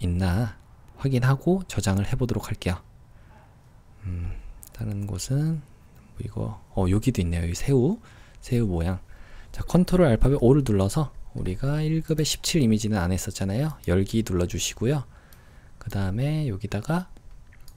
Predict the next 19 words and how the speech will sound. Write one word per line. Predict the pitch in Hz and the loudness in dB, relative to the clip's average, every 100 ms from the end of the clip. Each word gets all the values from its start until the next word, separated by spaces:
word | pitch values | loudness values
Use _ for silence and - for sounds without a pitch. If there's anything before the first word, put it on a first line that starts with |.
| - - - - - | -20 -20 -20 -16 -6
개체 | 104 - | -4 -2
선택 | 113 120 120 - | 0 0 -2 -2
도구로 | 95 113 170 - - - | 0 2 0 -2 -12 -10
이렇게 | 117 107 - - - - 147 170 | -6 -4 -6 -8 -10 -4 -2 -2
선택을 | - 135 131 123 | -4 -6 -4 -4
해주시면 | 131 120 110 156 135 - - | -4 -2 -2 -2 -4 -12 -16
새우 | - 127 127 | -6 -2 -2
포함해서 | 127 147 139 110 117 156 160 | -2 -2 0 0 0 -2 -6
선택이 | - - 127 120 | -10 -6 -2 -2
됐습니다. | 92 - 92 90 131 165 - - - - - | -2 0 0 2 0 0 -10 -18 -20 -14 -2
빠른 | 135 151 | 0 2
선택 | 139 135 - | 0 -2 -4
도구로 | 98 101 139 165 | -2 0 2 2
Alt | 113 - | 0 -2
키 | - | -2
누르고 | 135 110 110 110 | -2 0 -2 -2
빨 | - 131 | 0 -2
부분 | 131 131 123 139 | -2 -6 -4 -4
빼주시고 | - 135 127 - - 101 95 | -2 -4 -4 -8 0 2 2